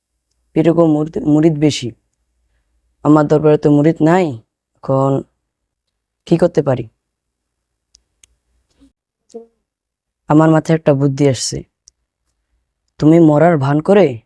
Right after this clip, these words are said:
শুয়ে থাকবা, আমি তোমাকে কুম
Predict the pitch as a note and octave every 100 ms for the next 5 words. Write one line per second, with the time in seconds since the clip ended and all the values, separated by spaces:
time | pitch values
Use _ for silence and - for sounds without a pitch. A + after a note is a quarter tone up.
0 | - - C#3+ D#3 E3 E3+ G#3+ - _ _
1 | _ _ _ _ _ _ C#3 C#3 D3 C#3+
2 | C3+ D3 C#3+ C#3+ - _ _ _ _ _
3 | _ - F3